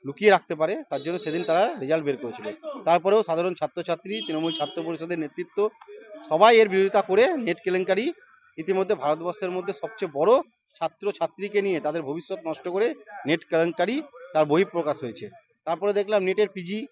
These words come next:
সেই পরীক্ষাও তারা বাতিল করলো পরীক্ষার আগের দিন, যেদিন তারা সে, আহ,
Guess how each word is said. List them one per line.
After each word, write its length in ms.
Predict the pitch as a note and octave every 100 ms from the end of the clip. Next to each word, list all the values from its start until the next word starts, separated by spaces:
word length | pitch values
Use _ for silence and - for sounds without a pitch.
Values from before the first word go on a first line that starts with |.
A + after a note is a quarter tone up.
| _ _ -
সেই 80 | F#3
পরীক্ষাও 400 | F3+ F#3 - F#3+
তারা 100 | F3+
বাতিল 260 | D#3+ D#3 F3+
করলো 240 | F3+ F#3+
পরীক্ষার 380 | G#3+ E3 C#3+ D#3
আগের 160 | C#3 C#3
দিন, 140 | B2 G#2 F#2+ _ _
যেদিন 240 | A#2+ D#3 G3 G3+ B2 _ _ -
তারা 120 | E3+
সে, 140 | D#3+ F3
আহ, 200 | D#3 D3+